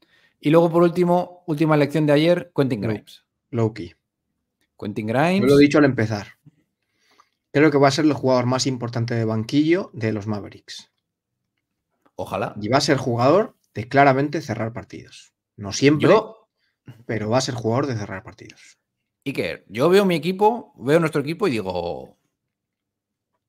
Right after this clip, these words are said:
Speaker 1: duro, eh. O sea, es que
Speaker 2: A ver,
Speaker 1: no,
Speaker 2: hay
Speaker 1: no,
Speaker 2: gente
Speaker 1: no
Speaker 2: que es
Speaker 1: me molesta
Speaker 2: inalcanzable.
Speaker 1: ninguno.
Speaker 2: Yo he, yo he visto a gente que es inalcanzable en la liga.
Speaker 1: ¿Por qué?
Speaker 2: Eh, bueno,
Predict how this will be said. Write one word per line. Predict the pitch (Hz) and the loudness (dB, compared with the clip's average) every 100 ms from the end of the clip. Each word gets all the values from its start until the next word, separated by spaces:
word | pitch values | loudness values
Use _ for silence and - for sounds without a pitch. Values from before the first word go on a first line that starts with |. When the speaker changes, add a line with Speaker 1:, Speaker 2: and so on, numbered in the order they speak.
| _ - | _ -12
Speaker 1:
duro, | 101 180 - | -6 -6 -8
eh. | - _ _ _ | -20 _ _ _
O | - | -14
sea, | 101 | -12
es | |
que | - | -8
Speaker 2:
A | 147 127 | -4 0
ver, | 131 | 2
Speaker 1:
no, | |
Speaker 2:
hay | 143 | 2
Speaker 1:
no, | - | 4
Speaker 2:
gente | 190 214 202 208 | 4 8 8 10
Speaker 1:
no | 202 | 8
Speaker 2:
que | |
es | 190 | 6
Speaker 1:
me | 220 | 6
molesta | 214 214 | 6 6
Speaker 2:
inalcanzable. | 262 | 4
Speaker 1:
ninguno. | 175 180 185 - _ _ _ _ _ | 4 2 2 -2 _ _ _ _ _
Speaker 2:
Yo | - 160 | 0 2
he, | 165 | 4
yo | 156 | 4
he | 165 | 4
visto | 160 156 | 2 -2
a | |
gente | 147 160 160 | -4 -4 -4
que | 135 | -6
es | 127 | -6
inalcanzable | 117 104 95 - - 92 | -8 -10 -16 -20 -20 -20
en | 101 | -18
la | 92 | -16
liga. | 98 87 - _ _ _ _ _ _ | -16 -20 -20 _ _ _ _ _ _
Speaker 1:
¿Por | - - | -20 -14
qué? | 98 - _ _ _ _ _ _ _ _ _ _ _ _ | -14 -14 _ _ _ _ _ _ _ _ _ _ _ _
Speaker 2:
Eh, | 98 90 87 90 85 85 _ _ _ | -16 -14 -14 -14 -16 -18 _ _ _
bueno, | - 95 - | -18 -18 -18